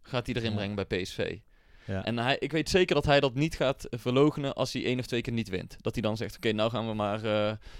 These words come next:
Speaker 1: inzakken of, of niet meer vol met pressie spelen, want, want het werkt niet."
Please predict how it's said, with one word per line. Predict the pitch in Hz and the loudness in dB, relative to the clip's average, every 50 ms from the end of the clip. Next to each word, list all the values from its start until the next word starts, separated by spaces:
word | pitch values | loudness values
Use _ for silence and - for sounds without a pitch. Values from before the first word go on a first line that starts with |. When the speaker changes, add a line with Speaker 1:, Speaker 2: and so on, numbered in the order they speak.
| 104 95 98 - - | -12 -12 -12 -10 -2
Speaker 1:
inzakken | - 127 127 127 117 127 120 113 - 131 95 | 0 2 4 4 6 4 4 4 2 0 0
of, | 113 110 - | 0 -2 -4
of | - 110 110 123 | -6 -6 -4 -2
niet | 123 131 120 | -2 -2 -2
meer | 120 131 117 | -2 -2 0
vol | 107 135 123 123 117 | 2 2 2 2 0
met | 120 127 127 - | 0 -2 -2 0
pressie | - - 135 120 - 131 | 0 0 0 0 -2 -4
spelen, | - - - 123 117 110 110 | -4 2 2 4 4 4 2
want, | 107 110 113 104 | 0 -2 -4 -4
want | 110 113 107 | -6 -6 -6
het | 113 104 | -4 0
werkt | 113 113 107 104 92 | 0 2 2 0 -2
niet." | 98 87 82 - - | -6 -8 -8 -10 -14